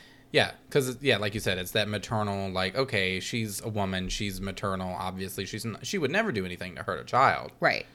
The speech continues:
Speaker 2: Right.
Speaker 1: Mm.
Speaker 2: And unfortunately, that's not necessarily the case.
Speaker 1: Did we see
Speaker 2: Um,
Speaker 1: Macbeth? I'm laying. <laughs>
Speaker 2: <laughs> Yeah.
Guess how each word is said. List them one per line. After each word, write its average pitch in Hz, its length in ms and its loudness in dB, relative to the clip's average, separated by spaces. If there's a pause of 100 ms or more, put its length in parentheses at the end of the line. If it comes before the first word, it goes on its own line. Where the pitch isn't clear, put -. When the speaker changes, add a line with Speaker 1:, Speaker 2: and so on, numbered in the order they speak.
(440)
Speaker 2:
Right. 107 260 2 (140)
Speaker 1:
Mm. 90 560 -10 (120)
Speaker 2:
And 170 120 6
unfortunately, 165 560 4
that's 135 240 0
not 117 140 -4
necessarily 62 440 -6
the - 80 -14
case. - 360 -4
Speaker 1:
Did - 120 -2
we 160 220 4
see 151 80 -2
Speaker 2:
Um, 156 60 0
Speaker 1:
Macbeth? 185 520 2
I'm 104 180 2
laying. 120 380 6 (160)
<laughs> - 20 -
Speaker 2:
<laughs> 196 1500 8 (380)
Yeah. - 180 6